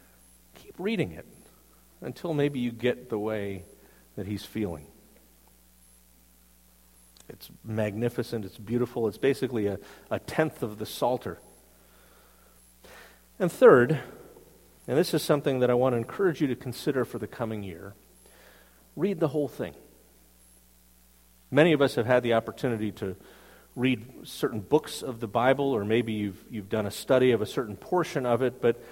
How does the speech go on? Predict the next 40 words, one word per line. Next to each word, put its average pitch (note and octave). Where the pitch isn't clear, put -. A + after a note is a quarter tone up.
the C3+
fact E3+
is, C#3+
when C3
you're B2+
trying D#3+
to C3+
read C#3
it C3
on B2
your A#2
own A#2+
and A2
you A2
find C3
yourself A2+
in A#2
a A2+
list B2
of G#2
evil C3+
kings, A2+
one B2
after A#2+
the A2
other, A#2
after A2+
the A2+
other, A2
it A2
can A#2+
be B2+
tough E3+
sledding. D#3+
And A#2
there C3+
are C3+
a C#3
number E3+
of A2